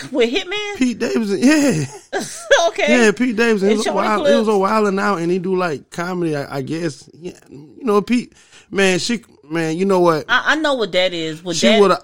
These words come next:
Speaker 2: it woulda, it woulda made more. You, you know what? Shit, man, I think goddamn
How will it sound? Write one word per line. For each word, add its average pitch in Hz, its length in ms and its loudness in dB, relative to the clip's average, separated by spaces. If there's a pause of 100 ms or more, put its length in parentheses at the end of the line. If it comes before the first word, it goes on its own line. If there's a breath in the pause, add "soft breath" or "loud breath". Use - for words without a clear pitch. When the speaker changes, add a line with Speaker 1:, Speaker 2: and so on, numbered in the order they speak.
Speaker 2:
it 214 80 6
woulda, 190 280 4 (180)
it 208 80 2
woulda 190 260 4
made 170 300 2
more. 165 300 2
You, 160 320 -4 (340 soft breath)
you 165 80 -10
know 180 140 2
what? 165 320 2
Shit, 143 400 0
man, 156 200 -2
I - 120 -6
think 151 320 -2
goddamn 135 720 -2